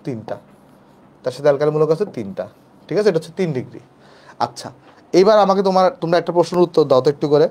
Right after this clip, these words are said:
সেটা হচ্ছে অ্যালকাইল মূলক বেশি বড় নাকি হাইড্রোজেনের আকারে বেশি বড়? কোনটা আকারে বেশি বড় হবে? অ্যালকাইল মূলকের আকার বড় হবে নাকি হাইড্রোজেনের আকার বড় হবে? তোমাদের সবার উত্তর হওয়া উচিত, "ভাই, অ্যালকাইল মূলকের আকার বড় হবে, হাইড্রোজেন তো ছোট,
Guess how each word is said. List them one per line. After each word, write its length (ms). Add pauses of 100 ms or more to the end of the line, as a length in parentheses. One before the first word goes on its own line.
(120)
সেটা 220
হচ্ছে 220 (1120)
অ্যালকাইল 420
মূলক 180 (100)
বেশি 200 (100)
বড় 160 (580)
নাকি 320 (460)
হাইড্রোজেনের 600
আকারে 240
বেশি 280
বড়? 120 (720)
কোনটা 320
আকারে 280
বেশি 200
বড় 200
হবে? 140 (520)
অ্যালকাইল 460
মূলকের 360
আকার 240
বড় 180
হবে 180 (260)
নাকি 220
হাইড্রোজেনের 520
আকার 240
বড় 180
হবে? 160 (680)
তোমাদের 160
সবার 280
উত্তর 320
হওয়া 180
উচিত, 280 (220)
"ভাই, 220
অ্যালকাইল 340
মূলকের 320
আকার 220
বড় 160
হবে, 200
হাইড্রোজেন 380
তো 60
ছোট, 220